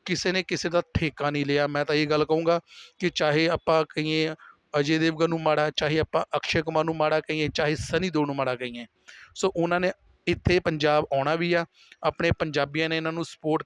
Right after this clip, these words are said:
ਕਰਨੀ ਵੀ ਆ। ਬਾਅਦ 'ਚ ਸੋਸ਼ਲ ਮੀਡੀਆ 'ਤੇ ਗਾਲਾਂ ਕੱਢਣੀਆਂ ਹੀ ਕੱਢਣੀਆਂ, ਚਾਹੇ ਉਹ ਚੰਗਾ ਕੰਮ ਕਰਨ, ਚਾਹੇ ਨਾ ਕਰਨ। ਇਹ ਸਭ ਦੀ ਦੋਸਤੋ ਆਪਣੀ ਆਪਣੀ ਸੋਚ ਆ।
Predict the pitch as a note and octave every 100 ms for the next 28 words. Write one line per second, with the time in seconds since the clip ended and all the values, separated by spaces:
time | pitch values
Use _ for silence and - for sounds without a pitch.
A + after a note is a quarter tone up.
0 | - D3 D3+ E3+ E3+ E3+ E3+ D#3+ - -
1 | - D3+ D#3+ - - E3 - F3+ D#3+ D#3
2 | D#3 D#3 D#3+ D3 B2+ D3 - C3+ C#3+ D3+
3 | D#3 C#3 C3+ C3+ C#3 D3 C#3+ D3+ D#3 D#3+
4 | D3 D3+ D#3+ D#3 D3 - E3 F3+ D#3 D3+
5 | D3+ C#3+ C#3+ C3 B2+ B2 _ _ - -
6 | - E3+ G3 - D#3+ D#3 E3+ D3+ D#3 -
7 | E3 D#3 - D#3+ D#3 - E3+ - D#3 C3
8 | C3